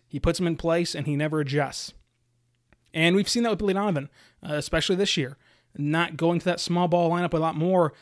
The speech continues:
against Houston when it proved to be your most effective bunch. I do wanna give caution to that red flag because a lot of things changed at the N B A level. You know, you don't have N B A talent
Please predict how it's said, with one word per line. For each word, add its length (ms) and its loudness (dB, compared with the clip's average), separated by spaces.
against 320 -2
Houston 380 -2
when 100 0
it 60 -10
proved 240 -2
to 80 -10
be 300 2
your 120 -2
most 200 -2
effective 420 -6
bunch. 400 -2
I 140 4
do 560 0
wanna 340 2
give 260 -2
caution 500 0
to 100 2
that 160 0
red 200 2
flag 500 -2
because 500 2
a 60 -2
lot 160 2
of 60 -4
things 200 -2
changed 320 -2
at 60 -2
the 100 -4
N 120 2
B 100 4
A 80 4
level. 280 0
You 120 -14
know, 80 -4
you 100 0
don't 140 4
have 240 2
N 80 2
B 100 0
A 80 2
talent 440 -2